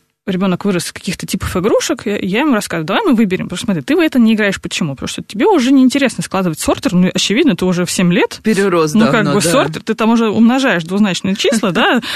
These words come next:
Speaker 1: а сортир тебе не нужен. Давай мы выберем, что не подходит уже под твои типы игр.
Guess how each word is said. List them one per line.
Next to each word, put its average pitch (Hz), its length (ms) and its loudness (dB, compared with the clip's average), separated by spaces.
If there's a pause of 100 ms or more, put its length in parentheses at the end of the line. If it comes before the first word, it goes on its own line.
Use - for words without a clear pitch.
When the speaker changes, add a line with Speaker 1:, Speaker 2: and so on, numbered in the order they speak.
(200)
Speaker 1:
а - 60 -20
сортир - 320 -4
тебе 180 200 0
не 233 80 6
нужен. 147 280 0
Давай 196 240 -2
мы 320 120 4
выберем, 208 360 0
что - 320 -2 (460)
не 220 180 4
подходит 339 400 0
уже 226 160 2 (300)
под 180 120 -4
твои 226 240 0
типы 220 280 -2
игр. - 340 -6